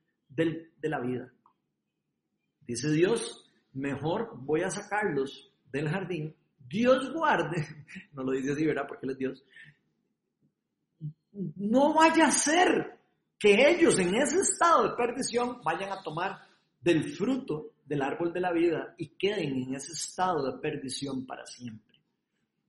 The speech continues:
Así que quiero que vean esto. Dios no echó al ser humano fuera del Edén porque Dios es un malvado. No. Dios siempre quiso protegernos, a usted y a mí, de no quedar en ese estado de muerte eterna para siempre.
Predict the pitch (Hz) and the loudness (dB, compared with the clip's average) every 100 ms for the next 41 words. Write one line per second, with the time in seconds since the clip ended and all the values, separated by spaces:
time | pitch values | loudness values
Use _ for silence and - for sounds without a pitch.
0 | - 120 208 214 302 - - _ _ 175 | -12 -6 -6 -6 -6 -8 -14 _ _ 0
1 | 196 214 214 170 160 123 - _ _ - | 0 0 -4 -4 -6 -10 -12 _ _ -2
2 | 196 220 214 240 277 - - 196 208 147 | -2 0 -4 -4 -6 -6 -2 -2 -2 -4
3 | 127 139 156 147 151 147 147 165 139 127 | -8 -8 -8 -8 -8 -6 -4 -4 -6 -8
4 | 135 - _ _ - - 131 131 - 147 | -10 -16 _ _ -8 -4 -4 -4 -4 -6
5 | 143 135 120 123 110 - _ _ _ 117 | -6 -6 -4 -4 -6 -10 _ _ _ -12
6 | 98 - _ _ _ _ _ _ - 156 | -12 -14 _ _ _ _ _ _ -6 -4
7 | 196 - 220 214 - 143 - 139 151 147 | -2 -4 -4 -6 -6 -8 -8 -6 -6 -4
8 | 147 139 - 165 190 143 123 - - - | -6 -6 -6 -4 -4 -8 -10 -16 -16 -10
9 | 135 147 127 123 _ _ _ 123 135 147 | -8 -8 -10 -12 _ _ _ -8 -6 -4
10 | 151 202 185 196 170 139 151 - - 151 | -4 -2 -2 -2 -4 -8 -10 -10 -8 -6
11 | 147 131 117 127 131 123 - 127 120 - | -6 -8 -8 -8 -10 -12 -12 -12 -14 -18
12 | - - - _ _ | -20 -20 -20 _ _